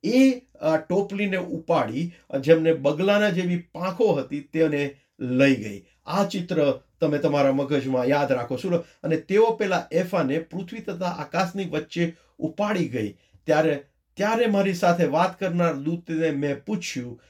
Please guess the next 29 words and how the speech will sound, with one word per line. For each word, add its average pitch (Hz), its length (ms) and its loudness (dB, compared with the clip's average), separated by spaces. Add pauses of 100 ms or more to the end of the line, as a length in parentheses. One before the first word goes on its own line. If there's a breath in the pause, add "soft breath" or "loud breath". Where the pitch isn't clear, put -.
(200 soft breath)
તેઓએ 170 320 4
તે 160 140 -2
એફાને 170 540 4
ક્યાં 220 400 -2
લઈ 143 200 0
જાય 113 240 -4
છે? 110 240 -8
તેણે 151 500 -4
મને 165 280 2
કહ્યું, 156 500 2 (180 loud breath)
"સિનાર 175 640 2
દેશમાં, 123 580 -4 (260 soft breath)
ત્યાં 170 260 4
તેને 147 180 2
માટે 135 320 0
ઘર 139 360 2
બાંધવાનું 123 580 0
છે, 110 280 -8
અને - 460 -6
જ્યારે 151 500 2
તે 175 180 -2
તૈયાર 170 500 2
થશે, 117 380 -6 (300 soft breath)
ત્યારે 135 240 -2
એફા 123 680 -2 (260)
ત્યાં 165 340 2
પોતાના 139 400 0
સ્થાન 139 400 -4
પર 117 280 -12